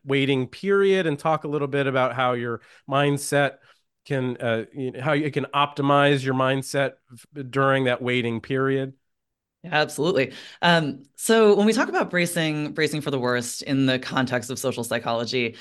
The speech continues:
Speaker 2: um, my graduate advisor, James Shepard, uh, kind of defined that term pretty specifically. And I think it's a useful definition, although we use it more broadly. Um, and that definition really is about a change in our expectations over time. So one thing we know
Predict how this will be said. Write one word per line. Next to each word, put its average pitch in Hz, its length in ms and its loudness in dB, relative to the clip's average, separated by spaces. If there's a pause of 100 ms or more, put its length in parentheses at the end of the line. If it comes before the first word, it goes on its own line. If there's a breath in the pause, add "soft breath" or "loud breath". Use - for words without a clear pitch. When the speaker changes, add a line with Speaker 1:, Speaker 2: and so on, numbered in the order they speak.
(280 loud breath)
Speaker 2:
um, 127 380 2
my 156 320 4
graduate 131 400 0
advisor, 123 380 -6
James 127 240 -2
Shepard, 190 480 -2
uh, 131 180 2
kind 165 280 0
of 135 140 0
defined 156 520 2
that 131 200 0
term 131 440 -4
pretty 175 160 -6
specifically. 180 640 0
And 151 100 6
I 139 60 4
think 175 160 0
it's 170 100 -2
a 143 40 0
useful 147 360 -2
definition, 127 560 -2
although 123 220 2
we 127 100 -2
use 120 200 -4
it - 60 -4
more 117 140 -4
broadly. 110 480 -2 (420 loud breath)
Um, 147 140 2
and 175 100 2
that 202 120 6
definition 214 480 2
really 160 240 0
is 147 100 -2
about 135 240 0
a 127 60 0
change 165 500 -4
in 143 60 -2
our 131 100 -2
expectations 120 640 -6
over 107 180 -6
time. - 380 -10 (420 loud breath)
So 180 160 2
one 214 160 6
thing 202 140 6
we 165 100 6
know 135 540 4